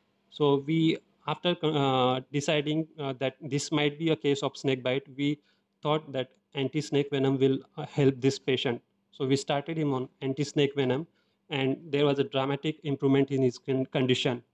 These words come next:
And after three or four hours, the patient's symptoms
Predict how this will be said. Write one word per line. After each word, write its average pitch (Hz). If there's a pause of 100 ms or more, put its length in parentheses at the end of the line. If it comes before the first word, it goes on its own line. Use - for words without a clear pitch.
(640)
And 127
after 165
three 160
or 151
four 147
hours, 139
the 139
patient's 151
symptoms 147